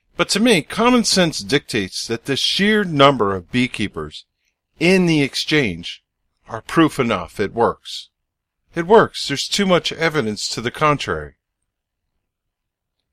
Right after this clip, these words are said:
I do believe, however, and it has to be acknowledged, that some of these treatment-free beekeepers are making claims that are patently untrue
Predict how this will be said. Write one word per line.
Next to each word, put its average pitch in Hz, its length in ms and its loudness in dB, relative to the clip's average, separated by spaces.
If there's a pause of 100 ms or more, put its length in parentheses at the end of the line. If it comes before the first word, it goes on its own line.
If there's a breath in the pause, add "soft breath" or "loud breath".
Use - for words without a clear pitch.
(140)
I 139 100 0
do 156 200 4
believe, 120 320 0
however, 95 560 -2 (460)
and 147 160 2
it 156 100 -2
has 175 280 2
to 143 100 -2
be 120 160 0
acknowledged, 90 640 -8 (680)
that 196 100 -14
some 240 220 0
of 226 60 2
these 185 240 2
treatment-free 151 560 0
beekeepers 110 640 -4
are 92 60 -10
making 107 400 -2
claims 101 420 -4
that 92 60 -6
are 82 140 -10 (180)
patently 123 500 -2
untrue 92 540 -4